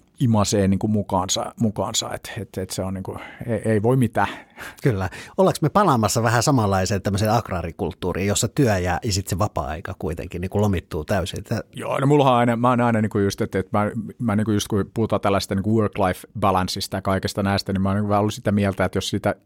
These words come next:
Speaker 1: tarvii kauheasti puhua, niin sitten ei ole niinku balanssi välttämättä kunnossa. Ja, ja sekin on hyvä kysymys, että milloin, milloin se on kunnossa. Mut kyllä, kyllä se varmaan niinku just tää pandemia on niinku tuonut siihen, mun mielestä se on niinku ollut hyvä, hyvä juttu kans, että et, et niinku nyt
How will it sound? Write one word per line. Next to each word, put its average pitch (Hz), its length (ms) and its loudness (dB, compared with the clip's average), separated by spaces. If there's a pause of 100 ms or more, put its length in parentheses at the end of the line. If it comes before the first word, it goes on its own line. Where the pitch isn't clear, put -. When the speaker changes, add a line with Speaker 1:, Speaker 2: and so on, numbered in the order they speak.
(140)
Speaker 1:
tarvii 98 260 0
kauheasti 101 420 0
puhua, 98 340 0
niin 92 100 0
sitten 95 280 -2
ei 95 60 2
ole 95 60 2
niinku 95 240 -4 (100)
balanssi 95 380 0
välttämättä 95 500 -6
kunnossa. 107 560 0 (480)
Ja, 92 140 2
ja 95 120 2
sekin 101 240 0
on 92 60 2
hyvä 95 140 2
kysymys, 98 420 0
että 95 140 -4
milloin, 95 480 0
milloin 110 280 2
se 110 100 0
on 113 140 4
kunnossa. 98 400 -2
Mut 101 140 -4
kyllä, 190 160 -2 (100)
kyllä 202 200 0
se 196 120 -4 (160)
varmaan 165 280 2
niinku 151 200 -2
just 147 180 -2
tää 143 240 0 (640)
pandemia 131 400 2
on 113 60 2
niinku 113 160 -2
tuonut 110 360 0
siihen, 123 280 0
mun 113 140 2
mielestä 104 140 0
se 151 80 2
on 147 60 2
niinku 120 120 0
ollut 110 160 2
hyvä, 104 220 0 (100)
hyvä 120 180 0
juttu 101 260 -2
kans, 101 260 0
että - 180 -4
et, - 120 -6
et - 160 -8
niinku 104 160 0
nyt 110 220 -2